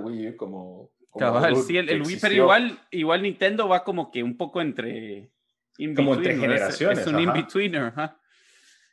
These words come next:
Speaker 2: Em, pero bueno, entonces... Eh, ar-,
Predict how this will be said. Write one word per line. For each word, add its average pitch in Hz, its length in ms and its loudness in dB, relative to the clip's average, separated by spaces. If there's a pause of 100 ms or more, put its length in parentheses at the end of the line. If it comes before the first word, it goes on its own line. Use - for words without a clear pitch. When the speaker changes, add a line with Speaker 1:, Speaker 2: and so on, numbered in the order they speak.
Speaker 2:
Em, 127 760 0 (200)
pero 156 220 4
bueno, 185 200 4
entonces... 196 800 -2 (460)
Eh, 123 420 0
ar-, 131 320 0